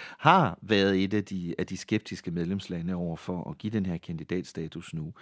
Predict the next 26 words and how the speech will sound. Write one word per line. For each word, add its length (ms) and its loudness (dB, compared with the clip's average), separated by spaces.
Øh, 340 2
og 120 -10
det 60 0
er 40 2
ellers 200 -4
ikke, 420 4
fordi 380 -4
at 60 -2
statsministeren 760 2
ikke 160 -2
kan 220 -2
forstå 420 2
Ukraines 540 -4
ønsker, 400 -6
som, 320 -6
øh, 300 -6
som 220 -8
man 280 -6
også 200 -8
har 40 -8
kunnet 260 -6
høre. 200 -8
Prøv 180 -10
at 60 -8
høre 140 -8
her. 80 -14